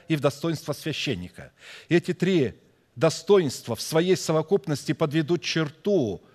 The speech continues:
как под определением признаков нового человека, так и под определением условий, необходимых для обличения в нового человека. Первые пять признаков, которые определяют лицо нового человека, мы рассмотрим в пророчестве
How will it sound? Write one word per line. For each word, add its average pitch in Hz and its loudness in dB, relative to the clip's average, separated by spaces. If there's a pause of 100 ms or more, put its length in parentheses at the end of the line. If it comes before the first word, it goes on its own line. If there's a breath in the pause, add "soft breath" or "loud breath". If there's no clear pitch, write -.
(240 soft breath)
как - 2
под 160 2
определением 160 0
признаков 147 -2
нового 143 0
человека, 156 0 (240 loud breath)
так - 2
и 175 0
под 196 2
определением 147 0
условий, 165 0 (460 soft breath)
необходимых 147 0
для 147 2
обличения 139 0
в 110 -4
нового 107 -2
человека. 117 -4 (1000 soft breath)
Первые 175 6
пять 175 2
признаков, 165 -2
которые 151 0
определяют 147 2
лицо 151 0
нового 147 0
человека, 151 0
мы 147 2
рассмотрим 160 0
в - -10
пророчестве 156 -2